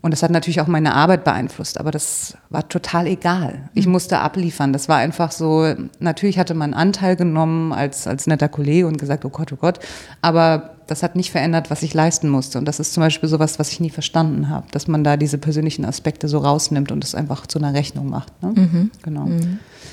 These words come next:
Speaker 1: Andererseits hat's mir gezeigt, natürlich auch diese Rechnung aufzumachen und hat mich darin geschult, natürlich auch aufzurechnen und irgendwie, ne, meinen Wert zu kennen und mich da gut zu positionieren und so. Also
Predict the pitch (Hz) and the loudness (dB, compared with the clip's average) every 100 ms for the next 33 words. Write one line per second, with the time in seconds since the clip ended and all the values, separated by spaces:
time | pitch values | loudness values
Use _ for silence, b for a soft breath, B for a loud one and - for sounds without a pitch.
0 | B B - 156 170 175 185 196 185 202 | B B -4 0 4 2 2 0 2 2
1 | 190 190 185 185 190 180 185 180 - 165 | 2 4 4 2 2 2 2 0 2 2
2 | 170 - B B B B B _ 185 156 | 2 -2 B B B B B _ 0 2
3 | 156 - 151 156 175 151 147 139 - - | 0 0 -4 -2 0 0 0 -2 -2 -2
4 | 156 147 147 175 165 151 147 - 147 - | 0 2 2 0 2 0 -4 -6 -6 -2
5 | 143 151 151 143 180 170 165 151 156 147 | 0 2 0 -2 2 2 2 -4 -2 -4
6 | - 151 156 - 143 - 139 127 131 - | 0 0 0 -2 -4 -4 -8 -6 -6 -4
7 | 151 143 - 147 143 - 143 156 143 - | -4 -2 -2 -2 -4 -6 -6 -4 -4 -2
8 | 165 185 185 151 156 156 151 156 151 156 | 2 2 2 -2 0 2 4 2 2 -4
9 | 143 160 156 147 143 - - - 143 - | 0 0 0 0 -2 -4 -8 -8 -8 -4
10 | 151 151 151 160 147 143 151 143 143 139 | -4 -4 -4 -4 -4 -4 -4 -2 -2 -4
11 | - - 139 | -8 -8 -6